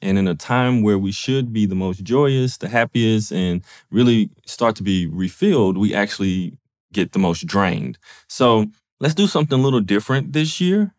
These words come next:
And let's make sure we plan and schedule rest and with all the other things that we have on our schedules and things that we're doing. Very, very important. So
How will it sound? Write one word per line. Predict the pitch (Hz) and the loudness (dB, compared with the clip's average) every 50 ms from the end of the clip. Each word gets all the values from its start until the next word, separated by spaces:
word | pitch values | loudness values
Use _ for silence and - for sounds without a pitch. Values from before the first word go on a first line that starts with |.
| _ | _
And | - 104 101 104 | 0 2 2 4
let's | 104 117 123 127 - | 4 2 2 0 0
make | 120 113 110 | -2 -2 -2
sure | - - 123 113 | -2 -2 -2 -2
we | 104 101 110 101 | 0 0 -2 -2
plan | - - 113 107 107 104 101 | -4 -4 -2 0 2 2 2
and | 98 95 | 0 -2
schedule | - - 104 107 101 104 101 98 95 90 87 | -6 -4 -4 -2 -2 0 0 -2 -2 -2 0
rest | 87 98 110 107 107 101 - - - _ _ _ _ _ _ _ _ _ - | 2 2 2 2 2 -2 -6 -14 -18 _ _ _ _ _ _ _ _ _ -8
and | - 82 98 | -4 0 0
with | 98 95 - | 0 0 2
all | - 85 98 104 107 113 117 117 | 2 2 4 4 4 4 4 2
the | 107 110 104 | 2 0 2
other | 101 104 101 101 95 | 2 2 0 0 -2
things | - - 98 98 95 95 95 95 | -2 -2 0 0 0 0 0 -2
that | 92 90 | -2 -2
we | 85 95 95 | -2 -2 -2
have | 98 104 92 90 87 87 87 87 87 87 - | -2 0 0 0 0 0 0 -2 -4 -6 -6
on | - 92 92 92 | -4 -2 -2 -2
our | 90 90 | -2 -4
schedules | - - - 92 92 87 110 131 160 165 123 | -6 -4 -4 -2 -2 -2 -2 -2 -2 -2 -2
and | 95 87 | -4 -4
things | - 98 92 92 92 | -2 -2 -2 -2 -2
that | - 87 | -4 -4
we're | 85 87 87 | -4 -4 -2
doing. | 85 92 87 82 82 82 82 - - | -2 -2 -2 -2 -4 -6 -8 -12 -8
Very, | 82 98 104 110 110 | -2 2 2 4 4
very | 101 98 92 92 90 | 2 2 0 0 -2
important. | 90 90 - 98 80 76 80 - - - - _ _ | -2 -4 -4 -4 -4 -4 -4 -8 -12 -18 -20 _ _
So | - - 107 101 98 92 92 101 | -4 0 2 2 4 2 0 -4